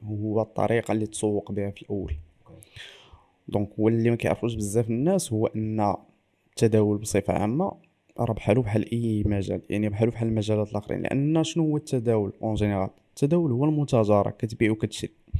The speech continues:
Speaker 1: فعلاش تشهر التداول بهاد السميه هادي ديال التريدين؟ مع العلم ان التريدين راه كلمه كتعني البيع والشراء، المتاجره. مي علاش تشهرات هاد الكلمه ديال التريدين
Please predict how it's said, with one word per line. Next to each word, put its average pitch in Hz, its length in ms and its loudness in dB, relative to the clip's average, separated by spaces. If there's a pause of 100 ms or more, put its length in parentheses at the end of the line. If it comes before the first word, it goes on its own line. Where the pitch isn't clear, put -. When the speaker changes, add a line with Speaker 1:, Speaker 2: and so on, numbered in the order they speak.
(960)
Speaker 1:
فعلاش 156 1400 10
تشهر 139 400 4
التداول 143 600 6
بهاد 123 140 8
السميه 131 460 4
هادي 123 160 4
ديال 123 160 4
التريدين؟ 139 680 2
مع 123 120 4
العلم 151 260 4
ان 143 120 4
التريدين 139 420 4
راه 147 140 4
كلمه 139 240 0
كتعني 127 360 0
البيع 123 200 2
والشراء، - 280 0 (200)
المتاجره. 113 600 0
مي 120 220 4
علاش 135 240 2
تشهرات 123 680 2
هاد 117 80 0
الكلمه 110 440 0
ديال 104 160 0
التريدين 104 540 0